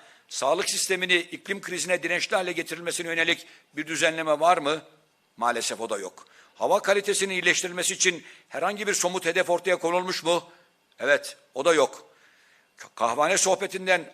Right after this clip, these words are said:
argümanlardan hallice ve tek bir elle tutulur,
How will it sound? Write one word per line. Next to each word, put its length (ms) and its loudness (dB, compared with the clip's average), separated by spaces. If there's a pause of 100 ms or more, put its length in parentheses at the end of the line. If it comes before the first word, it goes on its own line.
(120)
argümanlardan 680 2
hallice 640 2 (280)
ve 260 0
tek 280 -4
bir 80 -2
elle 340 -2
tutulur, 360 -2